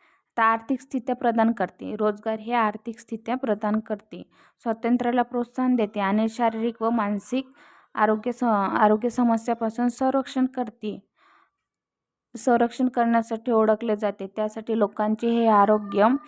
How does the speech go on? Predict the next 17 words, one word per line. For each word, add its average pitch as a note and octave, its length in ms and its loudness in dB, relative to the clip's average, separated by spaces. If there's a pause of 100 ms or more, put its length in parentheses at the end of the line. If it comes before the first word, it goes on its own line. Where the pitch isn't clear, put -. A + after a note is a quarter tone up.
(500)
परिश्रम B3+ 480 0
करतात A3 480 -4
आणि A3 260 -2
आरोग्य G3+ 420 -4
चांगले A#3 380 -2
राहण्याचे A3 560 -2 (540)
आवश्यकता A3 600 -4
अस-, - 320 -10 (120)
आव-, A3 180 -2
आ-, F3+ 160 -2 (380)
आवश्यकता A3+ 580 -6
असते. A3 420 -10 (520)
नियोजन. A3 520 -2 (260)
आता G#3 160 -8
नियोजन A3 380 -4
म्हणजेच G#3 280 -6
काय? G#3+ 120 -6